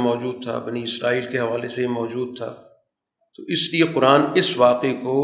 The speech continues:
بار بار اور بڑی اہمیت کے ساتھ ذکر کرتا کہ جب موسیٰ علیہ الصلوۃ والسلام کو اللہ تعالیٰ نے کہا کہ آپ ظالم قوم کے پاس جائیں، جو فرعون کی قوم ہے،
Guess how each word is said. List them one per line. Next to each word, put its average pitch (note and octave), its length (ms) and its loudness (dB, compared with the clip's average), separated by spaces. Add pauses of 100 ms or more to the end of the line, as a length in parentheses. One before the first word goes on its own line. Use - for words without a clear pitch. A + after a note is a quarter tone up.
(140)
بار A#2+ 300 8
بار A#2 240 4 (640)
اور A#2 80 -4 (100)
بڑی D3 260 4
اہمیت D3 420 6
کے - 80 0
ساتھ A#2+ 280 2
ذکر - 280 -4
کرتا - 340 -10 (2000)
کہ C#3+ 60 4
جب D3+ 160 8
موسیٰ D#3+ 300 6
علیہ F3 160 6
الصلوۃ D#3+ 360 8
والسلام C#3+ 600 6
کو A#2+ 160 -2 (300)
اللہ B2 280 0
تعالیٰ B2 280 6
نے C3 120 2
کہا A#2 320 2
کہ C3 140 -4
آپ C3 260 4 (240)
ظالم D3 580 8
قوم C#3 280 6
کے C3+ 160 -2
پاس A#2+ 320 2
جائیں، A#2 240 2 (1120)
جو A2 120 -6
فرعون A#2 440 2
کی C#3+ 180 0
قوم C3+ 260 4
ہے، D2+ 140 -4